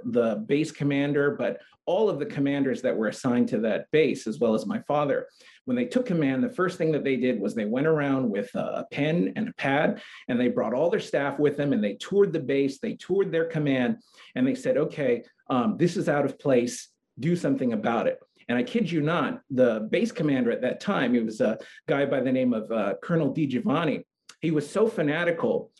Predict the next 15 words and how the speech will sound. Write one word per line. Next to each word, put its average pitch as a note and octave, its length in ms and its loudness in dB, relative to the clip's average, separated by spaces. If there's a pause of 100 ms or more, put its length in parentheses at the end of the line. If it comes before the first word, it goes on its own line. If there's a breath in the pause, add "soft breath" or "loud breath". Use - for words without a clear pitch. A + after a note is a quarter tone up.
(200 soft breath)
that, A#2+ 440 0
um, A2 460 2
he - 160 -2
would C#3+ 160 0
drive D3+ 320 0
around D#3+ 260 0
the D3 80 4
base, A2+ 540 -2
uh, A2+ 220 2
in B2 180 4
his A#2 380 -2
official - 400 0
car, A2+ 340 2
his A2 160 -6
limousine. A#2 580 0